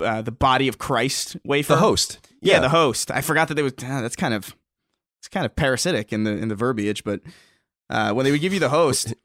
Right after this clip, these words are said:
Speaker 2: <laughs>
Speaker 1: they would be like, it would just taste like nothing, and there was something kinda like, "Ooh, this is kinda nice," 'cause it's, it's not great, it's not terrible, it's just, it's just subsistence, you know?
Speaker 2: That's, that was the best part about going to church for me,
Speaker 1: Yeah,
Speaker 2: was
Speaker 1: just getting,
Speaker 2: the
Speaker 1: like,
Speaker 2: host.
Speaker 1: a free little cracker.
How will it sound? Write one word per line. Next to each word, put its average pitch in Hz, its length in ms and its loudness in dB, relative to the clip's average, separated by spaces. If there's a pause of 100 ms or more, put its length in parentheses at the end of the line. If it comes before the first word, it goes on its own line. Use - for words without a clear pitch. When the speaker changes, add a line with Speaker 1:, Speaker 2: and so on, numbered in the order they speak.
(160)
Speaker 2:
<laughs> - 260 -20
Speaker 1:
they 131 100 0
would 135 100 2
be 143 140 0
like, 131 420 0 (160)
it 151 100 -2
would 143 120 0
just 156 160 -2
taste 190 180 2
like 147 140 0
nothing, 143 400 2
and 113 60 -2
there 117 60 0
was 123 100 -2
something 156 240 -2
kinda 147 240 -2
like, 123 220 -2
"Ooh, 330 200 0
this 127 140 -2
is - 80 -4
kinda 214 220 0
nice," - 540 -2 (100)
'cause 127 120 -8
it's, - 220 -10
it's - 200 -4
not 160 220 0 (720)
great, 131 360 2
it's - 180 -4
not 131 220 -2
terrible, 135 380 0
it's 120 120 -6
just, - 460 -4
it's - 160 -4
just - 360 -4
subsistence, - 1000 -2 (960)
you 117 100 -4
know? 120 180 -2 (220)
Speaker 2:
That's, - 220 0 (120)
that 175 120 4
was 233 120 4
the 220 60 2
best 165 180 2
part 165 160 4
about 104 160 2
going 87 160 0
to 78 60 -2
church 64 300 -4
for - 100 -4
me, 65 200 -4 (260)
Speaker 1:
Yeah, 160 220 0
Speaker 2:
was 82 80 -4
Speaker 1:
just - 80 -4
getting, 151 120 2
Speaker 2:
the 139 120 0
Speaker 1:
like, - 80 2
Speaker 2:
host. - 80 -4
Speaker 1:
a - 20 -6
free 131 180 0
little 127 160 0
cracker. 123 460 -2